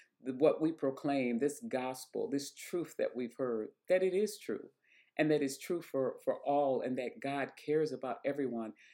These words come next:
God is a, is a God of diversity. He doesn't, you know,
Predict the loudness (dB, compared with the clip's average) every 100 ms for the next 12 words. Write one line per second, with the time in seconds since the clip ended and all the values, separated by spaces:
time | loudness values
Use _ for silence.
0 | _ -10 2 4 4 4 6 4 4 0
1 | 2 2 2 2 0 0 0 0 0 -2
2 | -2 -4 -10 _ 0 0 2 4 4 4
3 | 0 -4 -10 -20 -4 0 4 4 2